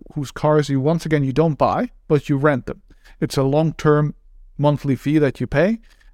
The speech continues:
Uh, it's kind of like leasing two point oh. So it, leasing already does this to some degree, but it's a subscription. It's a car subscription.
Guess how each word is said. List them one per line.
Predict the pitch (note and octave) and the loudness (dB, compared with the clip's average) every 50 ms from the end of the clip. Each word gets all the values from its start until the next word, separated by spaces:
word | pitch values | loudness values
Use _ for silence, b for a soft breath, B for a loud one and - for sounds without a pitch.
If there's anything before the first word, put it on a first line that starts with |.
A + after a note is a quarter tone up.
| b - | b -2
Uh, | - C#3+ C#3+ C#3 C#3+ E3+ | 0 2 2 2 0 -2
it's | E3 - | -6 -6
kind | - - D4+ | -2 -2 0
of | G3 | 2
like | D#3+ C#3 A#2 - | 2 2 0 0
leasing | B2+ C#3 D3 D3+ D3 - D3+ D3 C3 | -2 0 0 0 -2 -2 -4 -4 -2
two | - D3+ D3 | -2 -4 -4
point | - D3 C#3+ C#3 B2 C3 | -2 -4 -4 -4 -2 0
oh. | C3+ C3+ D3+ D3+ | 0 0 0 0
So | - D#3+ C#3+ | 0 -2 -2
it, | C3 A#2+ - - | -2 -2 -4 -4
leasing | D3+ E3 D#3+ D#3+ D3 | -4 -2 -2 -2 -2
already | C#3+ C#3+ C#3 C3 C3 | 0 0 0 0 0
does | B2 B2+ B2 A#2 A#2+ | 0 0 -2 -2 -4
this | B2 - | -6 -8
to | - - B2+ | -8 -8 -8
some | - C3 B2+ B2 | -6 -6 -8 -6
degree, | B2+ - C3+ C3+ D#3+ F#3+ | -6 -6 -4 -2 -2 0
but | F3 F3+ E3 | 2 2 2
it's | D#3 D3 - - | 2 2 0 -2
a | F3 D3+ | -4 -2
subscription. | - - - - - F3+ - - - - - _ | -2 -2 -4 0 -2 -2 -2 -2 -8 -12 -12 _
It's | - C3+ - - | -8 -6 -6 -6
a | |
car | - - E3 E3 E3+ | -6 0 0 0 0
subscription. | - - C#3+ - - F3 D#3 - - D#3 D3+ C#3+ | 0 -2 -6 -4 -4 -6 -4 -2 -2 -2 -2 -2